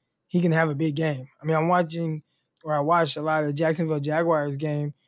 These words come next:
earlier today, and, you know, you look at a running back that they signed off the street. Um, when I say off the street, he was an undrafted rookie free agent, Robinson.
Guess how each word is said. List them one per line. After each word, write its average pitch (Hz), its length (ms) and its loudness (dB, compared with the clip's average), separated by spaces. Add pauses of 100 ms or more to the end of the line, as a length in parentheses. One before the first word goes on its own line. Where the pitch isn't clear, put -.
(220)
earlier 151 360 2
today, 165 560 4 (420)
and, 151 560 2
you 165 60 4
know, 165 100 4
you 165 180 0
look 175 200 2
at 160 120 2
a 147 60 0
running 165 260 0
back 160 220 2
that 147 140 -4
they 185 160 4
signed 156 340 0
off 147 140 0
the 147 100 -6
street. 160 400 0 (260)
Um, 147 520 -2 (160)
when 175 160 2
I 196 60 4
say 180 140 2
off 151 120 0
the 151 40 -14
street, 165 220 0
he 180 60 2
was 156 100 2
an 147 80 -4
undrafted 151 520 -2
rookie 147 200 -6
free 147 240 -2
agent, 151 300 0 (500)
Robinson. 156 680 2